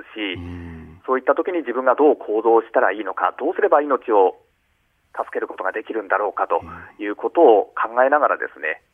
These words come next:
Speaker 1: えー、生活していただきたいなというふうに思いますね。
Speaker 2: うん。わかりました。えー、ティービーシー東北放送、森谷修アナウンサーにお話を伺いました。森谷さん、どうもありがとうございました。
Speaker 1: ありがとうございました。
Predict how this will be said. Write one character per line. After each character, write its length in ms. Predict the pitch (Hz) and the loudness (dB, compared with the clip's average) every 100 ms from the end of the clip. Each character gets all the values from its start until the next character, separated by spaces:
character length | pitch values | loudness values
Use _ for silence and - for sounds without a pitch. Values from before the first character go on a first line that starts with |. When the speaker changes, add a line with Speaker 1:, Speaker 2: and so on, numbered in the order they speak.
| _ _ | _ _
Speaker 1:
え 60 | - | -12
ー、 420 | 85 80 85 - | -12 -10 -14 -10
生 80 | - | -10
活 220 | - 87 | -10 -12
し 80 | - | -14
て 100 | 87 | -12
い 60 | |
た 80 | 85 | -8
だ 100 | 90 | -8
き 100 | - | -8
た 100 | - | -8
い 60 | 95 | -2
な 100 | 107 | -2
と 100 | - | -2
い 60 | 85 | -12
う 60 | |
ふ 80 | - | -14
う 40 | |
に 160 | 80 - _ _ _ | -18 -20 _ _ _
思 180 | - 82 | -12 -12
い 60 | |
ま 100 | 80 - | -10 -12
す 140 | - | -6
ね。 240 | 92 92 - | -4 -4 -6
Speaker 2:
う 40 | |
ん。 280 | 82 85 78 73 71 - _ _ _ - | -14 -14 -14 -18 -20 -20 _ _ _ -20
わ 160 | - | -16
か 80 | - | -16
り 60 | - | -14
ま 80 | |
し 80 | - | -14
た。 80 | - - - - - - - - | -14 -16 -16 -16 -16 -18 -14 0
え 220 | 135 127 | 4 4
ー、 40 | |
テ 80 | 127 | 2
ィ 20 | |
ー 20 | |
ビ 60 | 120 | -2
ー 20 | |
シ 240 | 113 123 113 | -2 -2 -4
ー 80 | 104 | -2
東 220 | 120 104 | -4 -4
北 100 | 104 | -8
放 140 | 113 | -8
送、 280 | 104 - 104 | -8 -6 -4
森 200 | 117 131 | -2 -2
谷 140 | 127 117 | -2 -4
修 220 | - 127 | -4 -4
ア 60 | 117 | -4
ナ 120 | 120 | -4
ウ 40 | |
ン 20 | |
サ 140 | 110 113 | -6 -8
ー 40 | |
に 80 | 110 | -6
お 60 | 110 | -6
話 260 | 113 110 | -6 -8
を 40 | 117 | -6
伺 140 | 117 | -4
い 40 | |
ま 80 | 117 | -6
し 80 | 117 | -6
た。 160 | 110 - | -8 -4
森 140 | 147 | -2
谷 40 | 170 | 0
さ 80 | 151 | 0
ん、 20 | |
ど 80 | 180 | 2
う 20 | |
も 180 | 180 - | 0 0
あ 60 | 160 | 0
り 80 | 196 | 0
が 80 | |
と 80 | 196 | 0
う 40 | 180 | -2
ご 60 | |
ざ 100 | 180 | 0
い 60 | 185 | 0
ま 80 | 190 | 0
し 80 | |
た。 220 | 196 160 - _ _ _ | 0 0 -4 _ _ _
Speaker 1:
あ 20 | 147 | -2
り 60 | |
が 100 | 156 | 0
と 100 | 143 | 2
う 40 | 117 | 2
ご 60 | |
ざ 100 | 104 | 2
い 40 | 101 | 0
ま 100 | 95 | -4
し 60 | - | -2
た。 200 | 92 | -2